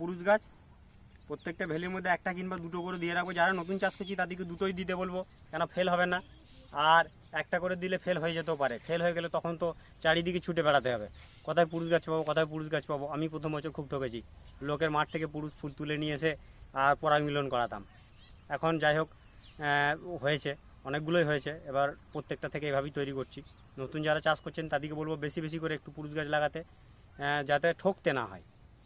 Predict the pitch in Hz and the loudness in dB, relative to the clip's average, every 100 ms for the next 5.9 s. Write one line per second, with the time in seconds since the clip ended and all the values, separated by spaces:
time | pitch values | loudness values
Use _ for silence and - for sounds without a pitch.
0 | - - - - - - - - - - | -20 -20 -20 -20 -20 -20 -20 -20 -20 -6
1 | 123 156 185 151 156 160 180 185 - 156 | 2 4 4 4 4 6 8 6 4 4
2 | 151 175 214 175 160 226 185 180 208 208 | 8 8 8 4 -2 4 4 4 2 6
3 | 208 196 185 117 - - - - 139 170 | 6 10 8 8 2 -20 -16 -4 0 2
4 | 175 180 170 160 - 190 175 180 190 185 | 2 4 6 4 4 -2 2 2 4 2
5 | 151 165 170 156 170 165 170 - 180 | 2 0 0 2 2 2 0 0 -4